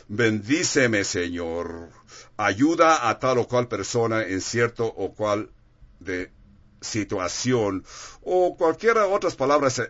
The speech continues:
elocuentes. Yo te desafío a que no las uses para que veas qué hermosa oración te va a salir y te vas a sentir satisfecho y contento.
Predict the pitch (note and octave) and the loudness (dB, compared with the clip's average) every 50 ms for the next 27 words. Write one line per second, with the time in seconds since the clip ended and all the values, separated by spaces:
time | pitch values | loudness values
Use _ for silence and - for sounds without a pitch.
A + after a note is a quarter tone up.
0 | - - A2 A2+ A#2 G#2+ - - B2 B2 A#2 A2+ - G2 F2+ - F#2+ F2+ G2+ B2 | -4 -2 0 0 0 0 0 0 0 0 0 0 -2 -4 -6 -6 -6 -4 0 2
1 | C3+ C3+ C3 - - G#2+ G#2 G#2 G#2+ - _ _ - F#2 G2 F#2 - F#2 F#2 - | 2 2 0 -2 -2 -2 -2 -2 -2 -6 _ _ -6 -6 -4 -4 -4 -6 -6 -4
2 | - G#3 A3+ A3+ G#3 F#3 E3 - B2 A#2 C3 C3+ B2+ A#2 - D3+ D3 B2 C#3 B2 | -2 -2 2 2 2 2 2 0 -2 -2 -2 -2 -2 -2 -2 -4 -4 -4 -6 -4
3 | - B2 G#2+ G2 - - G2 F2+ G#2 B2 A#2+ G#2 - - - A#2 A#2 - - F#2+ | -2 -2 -2 -2 -2 -4 -4 -2 0 -2 -2 -2 -4 -4 -4 -6 -6 -4 -4 -6
4 | F2+ E2+ E2+ F#2 G#2+ A#2+ A#2 - - F#2+ F2+ E2+ D#2 D2+ C#2 - - C3+ D#3 D#3 | -4 -4 -4 -2 -2 -2 -2 -2 -4 -4 -6 -6 -6 -8 -10 -2 2 2 4 4
5 | D#3 D#3 D3 - - - - - - F#2 G#2+ G#2+ - F#2 G#2+ B2+ C3 C#3 C3 - | 2 0 -4 -8 -12 -18 -10 -6 -4 -4 -2 -4 -4 -4 -2 0 0 0 -2 -4
6 | - A2 - - F#2 F#2+ G#2 - F2 D#2+ D#2+ D2+ - - A#2+ A2+ - - - F2 | -10 -14 -12 -10 -8 -8 -8 -10 -12 -14 -16 -14 -12 -12 -12 -12 -12 -10 -6 -4
7 | F2+ G2+ A2 A2 A2 - - G#2+ G2+ G2 - - - - - C#3 D3 C3+ - - | -4 -2 -2 -2 -4 -6 -8 -12 -12 -10 -12 -12 -10 -4 -2 -2 -2 -2 -4 -8
8 | - F#2+ F#2+ F2+ - - F2+ D#2+ D#2 - - G2 A2 C3+ D3 D3 B2+ - - D3+ | -10 -8 -10 -10 -10 -12 -12 -12 -12 -12 -8 -4 -2 -2 -2 -2 -4 -2 0 2
9 | D3 D3+ B2+ E2 - | 4 4 4 2 -2